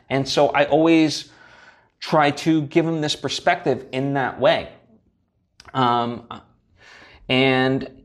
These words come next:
you know, wh-, one of the kind of great resources, um, that I, I sort of look towards, so I mentioned, you know, David Epstein's, um, Range,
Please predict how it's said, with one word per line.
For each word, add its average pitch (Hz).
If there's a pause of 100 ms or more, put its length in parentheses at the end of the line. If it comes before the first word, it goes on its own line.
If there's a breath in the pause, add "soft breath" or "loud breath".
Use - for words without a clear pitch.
(100)
you 175
know, 151
wh-, -
one 160
of 180
the 180
kind 160
of -
great 156
resources, 131 (140)
um, 110 (1080)
that 131
I, 131
I 135
sort 135
of 127
look 135
towards, 131
so 143
I 127
mentioned, 143 (300 loud breath)
you 139
know, 127
David 123
Epstein's, 123 (120)
um, 107
Range, 131